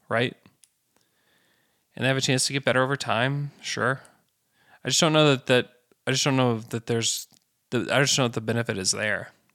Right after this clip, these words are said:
to be honest. In New Orleans, like, everybody thinks New Orleans should be better this year. Maybe they get better next year. That's another team you throw in there. I don't know.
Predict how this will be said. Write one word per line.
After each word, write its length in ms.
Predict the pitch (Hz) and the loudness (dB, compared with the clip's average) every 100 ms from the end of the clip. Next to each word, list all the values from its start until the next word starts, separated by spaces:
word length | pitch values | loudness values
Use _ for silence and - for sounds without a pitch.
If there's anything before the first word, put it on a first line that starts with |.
| _ - | _ -12
to 60 | |
be 120 | 98 | -8
honest. 480 | 98 101 92 - - - _ _ _ _ _ _ _ _ _ _ _ _ | -4 -4 -4 -8 -8 -14 _ _ _ _ _ _ _ _ _ _ _ _
In 80 | 113 | -4
New 60 | 107 | 0
Orleans, 420 | 107 123 135 131 | 2 4 2 2
like, 160 | 107 101 - - | -2 -4 -16 -10
everybody 380 | 120 143 135 | -4 0 0
thinks 280 | 123 143 147 | 2 0 0
New 80 | 117 | 0
Orleans 280 | 110 110 104 | 2 2 0
should 160 | 117 | -2
be 100 | 113 | -4
better 200 | 113 107 | -2 -2
this 280 | 104 127 - | 0 0 0
year. 80 | 104 | 0
Maybe 180 | 110 110 | -2 0
they 140 | 120 | 0
get 160 | 131 131 | 0 2
better 180 | 139 139 | 2 2
next 300 | 139 - - | 2 -2 -6
year. 200 | - - _ _ - | -10 -14 _ _ -10
That's 140 | 117 | -4
another 200 | 123 156 | -2 -2
team 300 | - 95 - _ _ _ | -6 -12 -16 _ _ _
you 100 | - | -14
throw 220 | 117 110 113 | -6 -4 -2
in 120 | 123 | -4
there. 220 | - - _ _ _ _ _ _ _ _ _ _ _ _ _ _ _ _ _ _ _ _ _ _ _ _ _ _ - | -8 -14 _ _ _ _ _ _ _ _ _ _ _ _ _ _ _ _ _ _ _ _ _ _ _ _ _ _ -20
I 60 | |
don't 100 | - | -6
know. 220 | 123 120 | -4 -4